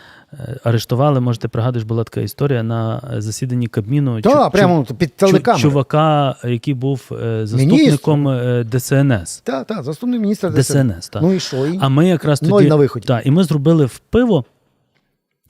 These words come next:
Speaker 1: е, з картинкою. Воно називалося, е,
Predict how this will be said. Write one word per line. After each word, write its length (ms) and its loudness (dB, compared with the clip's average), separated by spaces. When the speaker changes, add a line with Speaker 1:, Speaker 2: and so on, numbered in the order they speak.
Speaker 1:
е, 120 0
з 280 -2
картинкою. 520 -4
Воно 160 -2
називалося, 840 -2
е, 40 -8